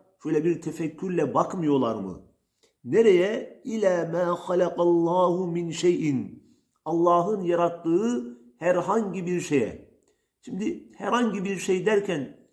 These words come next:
şimdi ayet-i kerimenin devamında gelecek, anlaşılacak zaten o. Yani yeryüzünde sabit duran herhangi bir şey demek. Sabit duran.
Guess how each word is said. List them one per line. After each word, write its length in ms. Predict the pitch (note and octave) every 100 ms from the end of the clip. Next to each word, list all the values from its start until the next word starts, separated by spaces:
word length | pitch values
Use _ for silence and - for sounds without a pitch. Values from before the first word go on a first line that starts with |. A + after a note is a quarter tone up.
| _
şimdi 260 | - D#3 -
ayet-i 260 | E3+ E3+
kerimenin 380 | F3+ E3+ E3+ F3
devamında 420 | E3 E3+ E3+ D3+
gelecek, 400 | C#3 D3 D#3 E3 -
anlaşılacak 600 | C3+ C#3+ C#3 C#3+ D#3 C3+
zaten 340 | B2+ A2+ A#2
o. 440 | B2+ A3 C4+ - - _ _ -
Yani 300 | E3 D3+ C#3
yeryüzünde 760 | G3+ G#3 F3+ E3 F3+ F3 F#3
sabit 520 | G#3+ - D#3+ E3+ G#3 - -
duran 340 | F3+ F#3+ G3 E3
herhangi 480 | E3+ G#3 G3 F#3
bir 120 | E3+ D#3+
şey 260 | E3 D3+
demek. 260 | B2 G2 -
Sabit 460 | C3+ C3 D3 G#2
duran. 420 | C3 C3+ G2 -